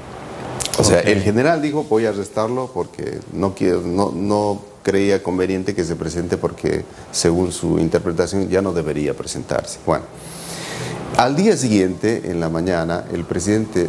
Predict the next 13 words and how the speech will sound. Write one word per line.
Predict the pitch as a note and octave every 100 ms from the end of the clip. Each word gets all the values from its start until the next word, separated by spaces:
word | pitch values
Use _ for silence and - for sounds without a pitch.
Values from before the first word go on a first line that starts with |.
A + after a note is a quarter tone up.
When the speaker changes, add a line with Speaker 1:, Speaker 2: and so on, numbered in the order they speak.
| F2
Speaker 1:
Luis | F#2+ F2+
Arce | F#2 F2 - G2 - - -
le | G2 G3+
convoca | C3 A#2 A#2 D#3 E3
al | C3+
general | B2+ B2+ A2 A2+ A#2+ -
para | G2+ F#2+
decirle, | F#2+ - A2 F#2 F2+ G#2+ - - - - - - - - - -
"General, | G2+ A2 B2+ C#3
usted | A#2 C3+ C3+
se | - G#2+
ha |
equivocado, | A2 G#2 F2 F2+ E2 F#2+